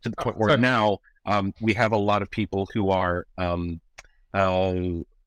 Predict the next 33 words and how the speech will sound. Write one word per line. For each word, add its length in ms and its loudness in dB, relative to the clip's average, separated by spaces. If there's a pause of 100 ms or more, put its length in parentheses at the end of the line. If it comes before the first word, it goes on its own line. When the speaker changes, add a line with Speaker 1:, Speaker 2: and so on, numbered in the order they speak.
(220)
Speaker 1:
who 140 0
are 80 4
much 360 -2
better 540 -2
skilled, 720 -4 (100)
who 100 -2
realize 540 0
that 120 -2
it's 180 -6
a 60 -6
skill, 540 -2 (340)
um, 440 -2
to 400 0
it, 180 -2
that 220 0
you 80 -2
need 160 -2
to 80 -2
inspire 640 0
people 380 -4
with 200 -2
the 100 0
data, 420 -2 (340)
and 120 2
that, 200 4
uh, 20 -14
Speaker 2:
Absolutely. 360 0
Speaker 1:
the 100 -4
job. 520 0 (680)
Sorry? 260 -2 (600)
Speaker 2:
No, 240 4
absolutely. 400 4
I'm, 120 0